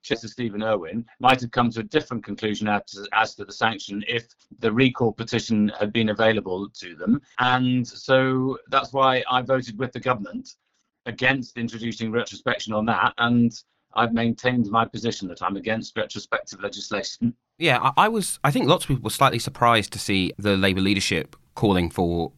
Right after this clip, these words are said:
Speaker 2: Rob Roberts to be kicked out, not because they agree with what he did, but for precisely that, that reason. Um, what do you make of the fact that the Labour leadership has called for him to, to, to be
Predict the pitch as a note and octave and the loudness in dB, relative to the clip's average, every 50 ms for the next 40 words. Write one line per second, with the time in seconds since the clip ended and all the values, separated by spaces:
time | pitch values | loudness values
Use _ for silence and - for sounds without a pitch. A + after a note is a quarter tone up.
0 | _ _ - G2+ F2+ F#2 F2+ E2 - - - G2+ - F#2+ F2+ F2 E2 - - F2 | _ _ 0 2 2 2 0 -2 -4 -4 -4 -2 0 0 0 0 -2 -4 -6 -4
1 | - F#2+ F#2 - A#2+ B2 - A#2+ - - G2+ F2+ E2 - - - _ _ _ _ | -2 -2 0 2 0 0 0 -2 -2 -2 -2 -2 -4 -6 -12 -18 _ _ _ _
2 | - F2+ F2 F2 - G#2+ G2 F#2 F2 F#2 F2 - - - _ - F#2 - F#2+ F#2 | 0 0 0 2 2 2 2 2 2 0 -2 -4 -8 -8 _ -4 -2 -2 0 0
3 | - A2 F#2 D2 - - - - F#2+ - A2+ A2 - B2+ A2+ - - A2 G2+ F#2+ | 2 2 2 0 -2 -6 -6 -6 -4 -4 -2 0 0 0 0 0 0 0 2 2
4 | F#2+ F2+ F2+ - - - - - - - - - G2+ G2+ - - G2 G#2+ G#2+ G#2+ | 2 2 2 0 -4 -10 -20 -20 -20 -8 -2 0 0 0 0 0 0 2 2 2
5 | G#2 F#2+ F2 D2+ C#2+ D2 - - A#2+ A#2+ - C#3+ F3 F#3+ C#3+ F3 D#3+ D#3 D3 C#3 | 2 2 0 0 -2 0 2 2 2 2 4 4 2 4 4 2 2 4 2 4
6 | B2 B2+ C3+ C#3 C3+ B2+ - A#2+ F#2+ F2 E2 - - - _ - F#2+ - G2 E2+ | 4 6 6 6 6 4 2 2 0 0 -2 -6 -14 -10 _ -6 -2 0 0 0
7 | - F2 F2+ F2 E2+ F2+ F2 - - - F2 E2+ E2 D#2+ E2+ - - - - F#2+ | 0 -2 -4 -2 -2 -2 -2 -2 0 0 0 0 0 -4 -8 -10 -6 -4 -2 -2
8 | E2+ - - - - G#2 F#2+ E2+ D#2+ D2 - - - E2 D2+ D#2 D#2+ D2+ D2+ D2 | -2 -4 -6 -2 2 2 2 2 0 -4 -6 -4 -4 -2 0 0 0 0 0 -2
9 | D2 - - E2 D2 D2 C#2+ - - _ - - D#2 C#2 C#2 - - - D#2 C#2 | -4 -4 -2 -2 0 -2 -2 -4 -8 _ -10 -8 -8 -8 -8 -10 -10 -10 -10 -8
10 | D2 D2 D2 C#2+ D2+ | -6 -6 -6 -6 -8